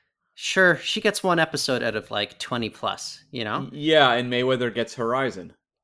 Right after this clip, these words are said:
Speaker 1: Yeah, those aren't standout episodes.
Speaker 2: It feels like season two was where they lost interest in those characters. Like, they gave them, like,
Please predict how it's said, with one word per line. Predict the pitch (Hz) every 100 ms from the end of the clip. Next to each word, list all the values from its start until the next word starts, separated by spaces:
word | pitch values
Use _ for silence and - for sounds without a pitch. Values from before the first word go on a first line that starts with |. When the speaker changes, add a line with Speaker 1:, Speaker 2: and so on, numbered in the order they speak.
| _
Speaker 1:
Yeah, | - 131 104 104
those | 196 220
aren't | 277 -
standout | - - 185 180 151 131
episodes. | 123 - - - - _ _ _ _ _ - 151 123 -
Speaker 2:
It | 165 143
feels | 196 262 220
like | 214
season | 135 165 180 208
two | - 135 156
was | 160 135 120
where | 123
they | 120 117
lost | 113 123 -
interest | 117 110 104
in | 107
those | 101 101
characters. | - 98 - 98 - -
Like, | 113 117
they | 123 117
gave | 139 147
them, | 143 151
like, | 143 127